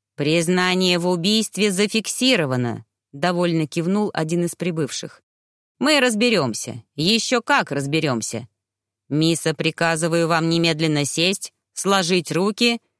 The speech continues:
и дождаться пере-», задохнувшись от злости, баронесса повысила голос, с угрозой выпуская когти.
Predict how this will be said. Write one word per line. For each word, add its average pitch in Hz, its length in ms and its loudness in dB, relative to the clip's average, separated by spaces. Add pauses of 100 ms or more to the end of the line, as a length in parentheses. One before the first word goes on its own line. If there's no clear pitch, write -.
(100)
и 160 140 0
дождаться 170 680 0
пере-», 208 460 2 (540)
задохнувшись 196 880 -2
от 196 120 0
злости, 226 440 -2
баронесса 202 560 -2
повысила 185 540 -2
голос, 262 360 -2
с - 160 -6
угрозой 247 520 2
выпуская 208 580 -2
когти. 127 580 -4